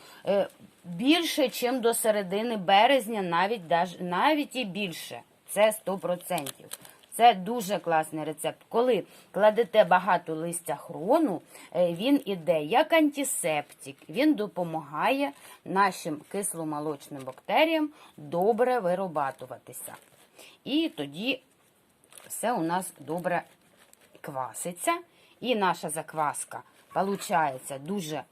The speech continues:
добра і дуже-дуже полезна. Отакого все, друзі, отакого я прикрила. Тепер будемо готувати дуже легкий розсіл. Прям, ну, дуже легкий розсіл.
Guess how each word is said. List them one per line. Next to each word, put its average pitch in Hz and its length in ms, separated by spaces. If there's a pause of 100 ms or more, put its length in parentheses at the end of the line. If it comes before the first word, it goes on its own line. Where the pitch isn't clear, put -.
(140)
добра 175 640 (1080)
і 285 500
дуже-дуже 185 580
полезна. 151 540 (380)
Отакого 254 520
все, 226 320
друзі, 165 360
отакого 170 440
я 208 240
прикрила. 190 720
Тепер 285 440
будемо 233 460
готувати 202 680 (400)
дуже 339 360
легкий 254 420
розсіл. 180 480 (120)
Прям, 285 340
ну, 302 120
дуже 208 400
легкий 165 360
розсіл. 151 400